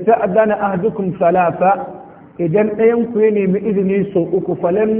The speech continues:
yu'zan lahu, ba, ba, ba, wato ba a bashi izini ba, falyansarif, ya tafiyarsa." Manzo Allah ya koyar da cewa in kin je gidan mutane, kin yi sallama, kin nemi ki shigo,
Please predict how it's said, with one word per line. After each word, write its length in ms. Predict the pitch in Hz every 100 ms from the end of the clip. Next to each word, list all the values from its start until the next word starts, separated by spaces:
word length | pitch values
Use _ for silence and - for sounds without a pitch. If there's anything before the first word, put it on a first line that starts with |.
| 220
yu'zan 580 | 202 202 175 190 208 208
lahu, 260 | 175 196
ba, 220 | 185 190 175
ba, 300 | 160 175 170
ba, 200 | 170 151
wato 300 | 175 170 170
ba 140 | 165
a 40 | 165
bashi 260 | 208 208 -
izini 280 | 170 160 160
ba, 220 | 160 156 160 - -
falyansarif, 580 | 165 196 208 180 208
ya 120 | 180 151
tafiyarsa." 500 | 160 156 120 - - - - - - - - - - - -
Manzo 180 | 135 185
Allah 200 | 196 180
ya 60 | 180
koyar 200 | 202 220 202
da 80 | 190
cewa 160 | 185 175 -
in 160 | 240 247
kin 160 | 233
je 100 | 226
gidan 260 | 208 220 220
mutane, 500 | 220 196 139 127 117 - - - - -
kin 220 | - 220 220
yi 80 | 214
sallama, 640 | 226 214 214 196 147 - -
kin 200 | 226 226
nemi 240 | 208 196 196
ki 160 | -
shigo, 280 | 170 175